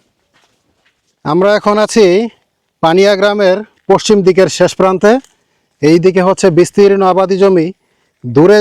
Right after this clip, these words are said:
আপনারা যে গ্রামটি দেখতে পাচ্ছেন সেটি হচ্ছে পুরারবাগ গ্রাম। আর এই দিকে পশ্চিম দিকে বরাবর হচ্ছে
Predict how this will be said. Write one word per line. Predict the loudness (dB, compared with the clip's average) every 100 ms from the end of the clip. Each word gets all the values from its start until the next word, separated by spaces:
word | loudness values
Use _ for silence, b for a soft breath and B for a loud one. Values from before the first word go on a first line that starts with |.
| 2
আপনারা | 0 0
যে | 0 0
গ্রামটি | 0 -2 0 -2
দেখতে | 0 0
পাচ্ছেন | -2 0 -2 -2
সেটি | -2 0 2
হচ্ছে | 0 0 -2 0
পুরারবাগ | 0 2 0 -2 -2
গ্রাম। | -4 -4 -8 _ _ _ _ _ _ _ _
আর | -6 -6 -2 0
এই | 0 0 0
দিকে | 0 2 0 0 -2
পশ্চিম | -4 0 0
দিকে | 2 2 0
বরাবর | 2 0 0 -2 -2 -4
হচ্ছে | -4 -2